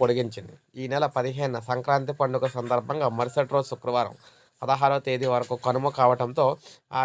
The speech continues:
రోజును ఐచ్ఛిక సెలవుగా ప్రకటించింది. ఈ మేరకు ఈ నెల పదవ తేదీ నుంచి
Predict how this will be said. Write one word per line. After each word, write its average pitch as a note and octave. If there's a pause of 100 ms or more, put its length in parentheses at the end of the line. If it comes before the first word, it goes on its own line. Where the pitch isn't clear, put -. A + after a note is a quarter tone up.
రోజును C3+
ఐచ్ఛిక C3 (120)
సెలవుగా B2 (100)
ప్రకటించింది. A#2 (460)
ఈ - (140)
మేరకు D3+ (100)
ఈ C3+
నెల C3+ (160)
పదవ C3+ (160)
తేదీ C3+
నుంచి C#3+